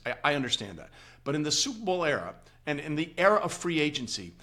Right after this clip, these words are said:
this has never happened before. What we're, the consistency we're seeing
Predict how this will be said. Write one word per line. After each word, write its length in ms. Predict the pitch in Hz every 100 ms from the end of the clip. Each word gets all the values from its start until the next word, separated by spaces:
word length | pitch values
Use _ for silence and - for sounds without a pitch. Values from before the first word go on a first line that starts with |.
| - - _
this 220 | 120 165 240
has 180 | 226
never 480 | 175 160 180 202 202
happened 480 | 170 156 147 139 110
before. 340 | 104 - - - - - -
What 400 | 131 127 233 -
we're, 260 | 208 214 208
the 140 | 147
consistency 1080 | 160 - 190 175 - - 269 - 262 - 196
we're 180 | 175 170
seeing 540 | 151 - 156 113 80